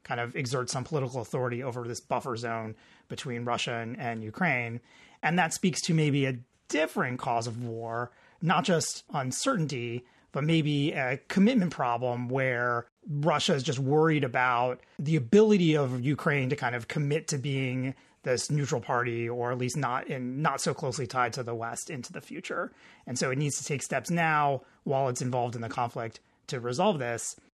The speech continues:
And maybe that means just sitting on a line of control for, for, uh, the, the foreseeable future. And this is a strategy that Russia loves, right? Like, it has a lot of what we call frozen conflicts,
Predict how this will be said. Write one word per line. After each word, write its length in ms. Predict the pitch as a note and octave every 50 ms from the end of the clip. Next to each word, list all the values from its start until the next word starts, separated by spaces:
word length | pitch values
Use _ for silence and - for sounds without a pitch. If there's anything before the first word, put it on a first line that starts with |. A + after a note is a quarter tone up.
| - -
And 460 | D3+ C3 C3 B2 B2 A#2+ B2 B2 B2+
maybe 180 | C#3 C#3 C3+ C3+
that 140 | C3 A#2+ B2+
means 260 | C3 B2+ A#2+ A2+ -
just 160 | C3 A2+ -
sitting 460 | - D#3 D3+ C#3 C#3 B2+ A#2 B2+ - -
on 260 | - C#3+ C3 B2+ C3
a 180 | C3 B2 B2 A#2+
line 240 | B2 C3+ C3+ C#3 B2+
of 80 | A2+
control 420 | - C3+ B2 - - D3+ C#3 C3 A2
for, 260 | - - C#3+ D3+ -
for, 460 | - - - C3+ B2+ B2+ B2 B2 B2 B2
uh, 200 | B2+ C3 C3 C3+ -
the, 300 | D#3+ D#3 D#3 E3 F3+ - - - - _ -
the 80 | C3
foreseeable 480 | - D#3+ B2+ A#2 - E3 C#3 B2+ C3+ B2
future. 320 | - C4 C#4 - - D3+
And 100 | C3+ D3
this 140 | F#3+ - F3
is 40 | D#3
a 60 | D#3+
strategy 420 | - - F3 D#3 C#3 D3 C3+ C#3+ C#3
that 100 | C3 C3
Russia 240 | C#3 C3 D3 D3+ C3+
loves, 380 | F3+ A#3 F#3 C#3 B2 B2 -
right? 200 | C#3+ C#3+ E3 E3
Like, 160 | D#3 D#3 D3
it 80 | E3 D#3
has 140 | D3 C#3+ D3
a 60 | D3+
lot 220 | D3+ D#3 F3+ F3
of 140 | D3 C3+ - - - - - - -
what 80 | - D3+
we 60 | C#3
call 180 | C#3+ C#3 A#2 -
frozen 420 | - - D3+ D#3 D3+ C3+ C#3+ B2
conflicts, 600 | - C#3 C3+ C3 - D#3 D#3 E3+ - - - -